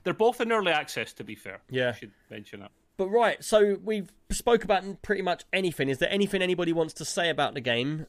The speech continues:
Speaker 2: Um, is there anything that I've missed that you lot might wanna bring up or not?
Speaker 1: What's the future of this game that anyone knows of from the Enshrouded Discord or news? Does anyone follow it?
Speaker 2: I
Speaker 1: Does anyone
Speaker 2: haven't
Speaker 1: know what the
Speaker 2: followed
Speaker 1: devs wanna
Speaker 2: anything,
Speaker 1: do?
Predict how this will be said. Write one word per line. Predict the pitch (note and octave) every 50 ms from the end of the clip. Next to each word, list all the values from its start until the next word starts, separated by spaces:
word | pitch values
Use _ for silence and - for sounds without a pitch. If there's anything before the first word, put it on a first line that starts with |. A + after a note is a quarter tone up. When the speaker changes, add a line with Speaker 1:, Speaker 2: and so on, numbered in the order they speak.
| _
Speaker 2:
Um, | - C#3 C3+ C3+ C3 C3 C3 C3 B2+ A#2+
is | - C#3 C3
there | D3+
anything | D#3 D3+ - D#3 C#3+ C#3 C#3 C3 A#2+ A#2
that | - C3+ - - -
I've | C3+ B2+ -
missed | D3+ C#3+ C#3+ C3+ - - -
that | - B2 -
you | - C#3+ C#3 C#3 C#3
lot | C#3 - -
might | C3 C3 C3 C3 B2+
wanna | C#3 C#3 B2
bring | B2+ C#3 C#3 D3
up | E3 D#3+ - -
or | C3 B2 A#2
not? | A#2+ A#2+ A#2+ A2 F#2+ - - _ - C3+ C3+ - _ _ _ _ _ -
Speaker 1:
What's | C#3+ D#3 E3+ E3 E3 -
the | - F3
future | - - - E3 E3 - - F3+ D#3+
of | C#3+ B2+
this | C#3+ C3+ - -
game | - C#3+ C3 B2
that | B2+ - C3+
anyone | B2+ C3 A#2+ A#2+ A#2 A2+
knows | A#2 A#2+ A#2+ A#2 -
of | C3 A2 A2 G#2+
from | - - A#2+ A2+ A2 A2 A2
the | G#2+
Enshrouded | A2 A2 G#2+ - - - B2 A2+ A2+ A2+ G2+ A#2 A2 G#2+ G2+ G#2+ _
Discord | - A2+ A2+ - - - A#2+ A2 A2 A2 G#2+ G2+ A2
or | G2+ G2+
news? | G#2 G#2 G#2+ G#2+ G#2+ - -
Does | A2 -
anyone | B2+ A#2+ A#2+ A#2+ A#2+ A#2+ A2+
follow | - - B2 A#2 A#2+ B2 A#2+ B2 A#2+
it? | A#2
Speaker 2:
I | D#3 E3
Speaker 1:
Does | E3+ D#3 C3
anyone | A#2 A#2 A#2 A#2 A2+
Speaker 2:
haven't | A2+
Speaker 1:
know | A2+
what | A#2
the | D#3+ D#3 D#3 C#3+ C#3+
Speaker 2:
followed | C#3+
Speaker 1:
devs | C3 A2+ A2+ E3 D#3 D3
wanna | C#3+ A#2+ A#2+ A#2+
Speaker 2:
anything, | A#2 A2+ A#2 A#2+ B2+ C#3
Speaker 1:
do? | C3